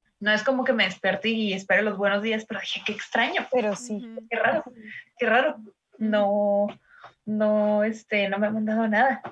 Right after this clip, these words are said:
Speaker 1: Yo
Speaker 3: Ajá.
Speaker 1: le había mandado un meme, entonces dije, ya era para que me lo contestara.
Speaker 3: Ujú.
Speaker 1: Este,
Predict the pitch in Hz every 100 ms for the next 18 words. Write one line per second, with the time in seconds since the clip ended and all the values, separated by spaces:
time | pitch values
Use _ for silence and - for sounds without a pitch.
0 | 202 208 202 220 226 226 226 233 233 247
1 | 233 233 233 214 180 190 190 180 196 180
2 | 165 160 185 226 220 175 156 - - -
3 | - 311 - - 247 247 247 226 240 _
4 | - 202 196 196 240 202 190 190 185